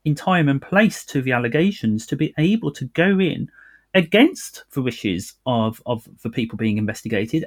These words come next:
and locate, secure, and, and keep, uh, the contemporaneous documentary record and wi-, and interview people at the time. Nobody thinks that judicial inquiry after judicial inquiry, like the,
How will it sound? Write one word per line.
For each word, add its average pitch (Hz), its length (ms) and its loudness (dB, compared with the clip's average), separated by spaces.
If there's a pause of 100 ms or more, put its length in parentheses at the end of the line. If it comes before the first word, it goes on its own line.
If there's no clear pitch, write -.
and 160 300 2 (260)
locate, 156 720 0 (380)
secure, 156 880 4 (420)
and, 143 380 4
and 143 260 2
keep, 233 380 -2 (640)
uh, 143 180 6
the 131 100 -2
contemporaneous 147 680 2
documentary 135 500 0
record 127 460 0 (100)
and 156 240 4
wi-, - 180 -2 (200)
and 147 240 2
interview 165 340 0
people 156 480 0
at 156 160 -2 (120)
the 147 80 -4
time. - 520 -2 (460)
Nobody 220 400 6
thinks 131 340 0
that - 200 0 (220)
judicial 190 460 0
inquiry 160 500 2
after 135 200 -4
judicial 135 400 -2
inquiry, 151 480 0
like 113 160 0
the, 226 120 -2